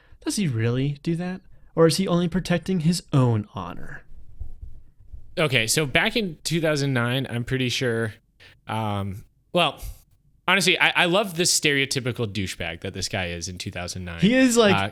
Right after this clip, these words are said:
Speaker 1: such a perfect douchebag.
Speaker 2: Yeah. <laughs> Hitting on this girl in front of her boyfriend. Like, uh, that's just, that just seems
Speaker 1: Bro,
Speaker 2: like
Speaker 1: what
Speaker 2: it's
Speaker 1: are
Speaker 2: a
Speaker 1: you
Speaker 2: very
Speaker 1: drinking?
Speaker 2: unproductive way to go about, like, hitting on women. It's like, "Oh, this,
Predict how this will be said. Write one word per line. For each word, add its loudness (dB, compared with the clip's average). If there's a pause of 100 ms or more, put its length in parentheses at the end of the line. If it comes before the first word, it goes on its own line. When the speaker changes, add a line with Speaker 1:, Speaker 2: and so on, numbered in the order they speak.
Speaker 1:
such 2 (380)
a 4
perfect 0
douchebag. -6 (420)
Speaker 2:
Yeah. 0
<laughs> -2
Hitting 4
on 2
this 2
girl 2
in 2
front 0
of -2
her 0 (180)
boyfriend. 0 (160)
Like, 2 (880)
uh, -8 (880)
that's 2
just, 0 (300)
that 2
just 2
seems 6
Speaker 1:
Bro, 10
Speaker 2:
like 10
Speaker 1:
what 10
Speaker 2:
it's 12
Speaker 1:
are 10
Speaker 2:
a -
Speaker 1:
you 8
Speaker 2:
very 10
Speaker 1:
drinking? 2
Speaker 2:
unproductive 2
way 2
to 0
go 2
about, 0
like, 0
hitting 0
on -2
women. -6
It's -4
like, -2
"Oh, 0
this, -2